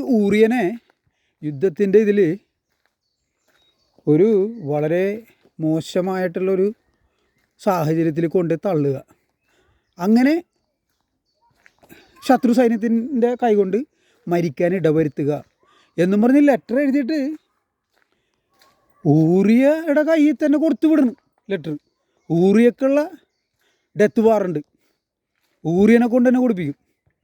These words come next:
മോവാബ് എന്നാണെന്ന് തോന്നണം അയാളുടെ പേര്, ഈ സൈന്യാധിപൻ്റെ പേര്. അപ്പോ ഇയാൾ ദാവീദ് രാജാവ് പറഞ്ഞ പോലെ തന്നെ ചെയ്യും, ഊറിയനെ കൊല്ലും.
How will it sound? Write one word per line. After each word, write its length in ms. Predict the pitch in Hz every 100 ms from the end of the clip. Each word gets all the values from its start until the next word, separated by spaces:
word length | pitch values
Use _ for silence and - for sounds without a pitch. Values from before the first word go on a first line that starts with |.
| _ _ _ _ _ -
മോവാബ് 600 | 165 214 208 208 220 196
എന്നാണെന്ന് 340 | 233 254 233
തോന്നണം 220 | 233 190 165
അയാളുടെ 200 | 147 147
പേര്, 220 | 139 - _ _ _ _
ഈ 80 | 156
സൈന്യാധിപൻ്റെ 680 | 156 185 165 156 151 147 147
പേര്. 200 | 135 113 - _ _ _ _ _ _ -
അപ്പോ 260 | 156 156 214 190 220 - _ _ _ _ _ _ _ _ _ _ _ _ _ _ _ _ _ _ _ -
ഇയാൾ 240 | 185 190 190 202 208 _ -
ദാവീദ് 420 | 208 190 185 190 196
രാജാവ് 320 | 185 180 180
പറഞ്ഞ 240 | 185 180 175
പോലെ 200 | 170 170
തന്നെ 140 | 165
ചെയ്യും, 240 | 160 160 - _ 214
ഊറിയനെ 360 | 180 170 165
കൊല്ലും. 340 | 151 180 156